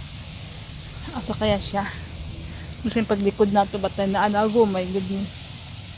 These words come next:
Tara, tildagan. Na, oh, tambo ka dira ang pitsay.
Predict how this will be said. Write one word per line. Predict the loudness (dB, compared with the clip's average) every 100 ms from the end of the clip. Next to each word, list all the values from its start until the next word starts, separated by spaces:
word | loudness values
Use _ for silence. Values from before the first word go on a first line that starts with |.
| -12 -12 -10 -10 -8 -6
Tara, | -4 0
tildagan. | 2 2 2 4 6 6 4 2 2 -2 -2 -2 -4 -8 -10 -10 -8 -6 -4 6
Na, | 6
oh, | 6 6 6
tambo | 8 6 6 6
ka | 4
dira | 4 2 2
ang | -2
pitsay. | -2 -2 0 2 2